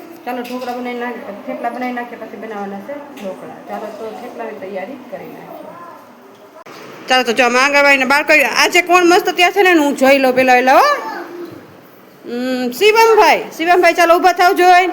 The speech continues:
જો, શિવમભાઈ મસ્ત કપડાં પહેરીને મસ્ત ક્યુટ લાગે છે. અને આમ જો, મસ્ત નવા નવા કપડાં પહેર્યા. કેમ શિવમભાઈ, યુનિફોર્મ કેમ નથી પહેરીને આવ્યા? હે, કે ગામ જવાનું છે, કે નવા લીધા એટલે? હે, હારું, હાલો.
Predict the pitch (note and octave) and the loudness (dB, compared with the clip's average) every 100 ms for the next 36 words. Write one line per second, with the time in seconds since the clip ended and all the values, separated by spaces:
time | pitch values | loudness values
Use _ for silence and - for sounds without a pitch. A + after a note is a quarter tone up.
0 | G4+ - - - - D4+ C#4 E4+ E4+ E4 | -6 -14 -16 -12 2 2 4 2 4 2
1 | D4 D#4+ G4+ E4 D4+ D#4 E4 E4+ E4+ F4 | 2 0 0 -2 0 0 2 2 4 4
2 | E4+ D4 D#4 D#4 D4+ D4 F#4 F4+ E4+ F4 | 4 2 0 0 -4 0 -2 0 0 2
3 | F4 F#4 F4 F4 F4+ - - - - A#3 | 2 2 4 4 2 -6 -20 -20 -10 -4
4 | B3 C4+ C4 C#4+ C#4+ C4 B3+ B3+ B3+ B3 | -2 0 0 -2 -2 -2 0 0 0 0
5 | C4+ C4 C4+ C#4 C4+ D#4+ G4 G4 G4+ G4 | 0 0 2 2 4 2 2 4 4 6
6 | G#4+ C4 F#3+ - - D4 F4 F4 E4 F#4 | 4 2 -2 -12 -6 0 0 2 2 2
7 | A4 A4 A4 G4 F4 D4 C4 F#3+ E3 - | 4 2 2 0 2 2 2 0 -4 -16
8 | - - - - - - C4+ F#4 A4 - | -20 -20 -20 -20 -20 -12 0 2 2 -2
9 | - C4+ D#4+ F4+ F#4+ G4 G4 G4 F4+ - | -8 -2 2 4 4 4 4 4 2 -2
10 | - - - - - - - D4 F#4 G4 | -12 -20 -20 -20 -20 -14 -4 2 4 4
11 | G4+ G#4 F#4+ G#4 F4 - - - - - | 4 2 2 2 0 -2 -16 -20 -20 -20
12 | - - - _ D4 - B3+ D#3 - A3 | -20 -20 -20 _ 0 2 2 -2 -10 -6
13 | F#3+ F#3+ G3+ G3+ | -4 -2 -2 -4